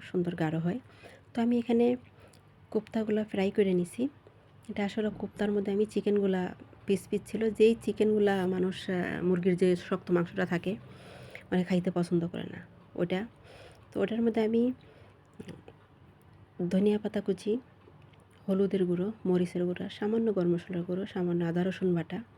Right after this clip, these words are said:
সামান্য এটার সাথে তেল দিয়ে আর সামান্য বেসন দিয়ে কোপ্তাটা ভালো করে ডোটা বানিয়ে নিছি। বানিয়ে আমি ফ্রাই করে নিছি। তো তত বেশি ফ্রাই করতে হবে না,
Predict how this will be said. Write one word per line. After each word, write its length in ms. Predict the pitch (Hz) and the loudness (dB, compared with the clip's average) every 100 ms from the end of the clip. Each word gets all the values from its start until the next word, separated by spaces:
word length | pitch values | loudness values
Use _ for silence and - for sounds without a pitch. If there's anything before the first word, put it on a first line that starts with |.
| - - - - - - - | -20 -20 -20 -18 -20 -20 -10
সামান্য 280 | 196 196 196 | -4 -2 -2
এটার 120 | - | -6
সাথে 140 | - - | -12 -4
তেল 200 | 190 185 185 | 0 0 2
দিয়ে 200 | 185 202 254 - - - - - - - - - - _ _ _ - | 2 2 -4 -18 -20 -20 -20 -20 -20 -20 -20 -20 -20 _ _ _ -10
আর 100 | 165 180 - - | -8 -8 -14 -14
সামান্য 320 | - 185 185 | -4 0 2
বেসন 320 | 175 175 - 170 | 4 4 4 -2
দিয়ে 180 | 165 175 247 - - - - - - - - - | 0 -4 -6 -10 -20 -20 -20 -20 -20 -20 -20 -12
কোপ্তাটা 440 | 175 - 175 196 | -12 -2 -2 0
ভালো 280 | 180 165 165 | 0 0 0
করে 260 | 175 170 175 254 - - - - - - 170 | -2 -2 -2 -4 -12 -20 -20 -20 -20 -6 0
ডোটা 240 | 165 165 160 | 2 2 0
বানিয়ে 300 | 160 160 156 | 0 -2 -2
নিছি। 260 | 165 - 220 | -6 -6 -6
বানিয়ে 280 | - 175 185 | 0 2 2
আমি 160 | 196 247 285 - - - - - - - - - - | 0 -2 -4 -10 -20 -20 -20 -20 -20 -20 -20 -20 -18
ফ্রাই 220 | - 175 165 | -2 0 0
করে 200 | 170 165 | 0 0
নিছি। 320 | 170 - 208 254 - - - - - | -2 -2 -2 -2 -6 -20 -20 -20 -20
তো 80 | - 196 | -10 -6
তত 200 | 190 180 | -4 -2
বেশি 200 | 202 190 | -4 -4
ফ্রাই 220 | 196 190 180 | -4 -2 -2
করতে 300 | 190 - 185 | -6 -6 -2
হবে 180 | 175 | 0
না, 100 | 180 | 0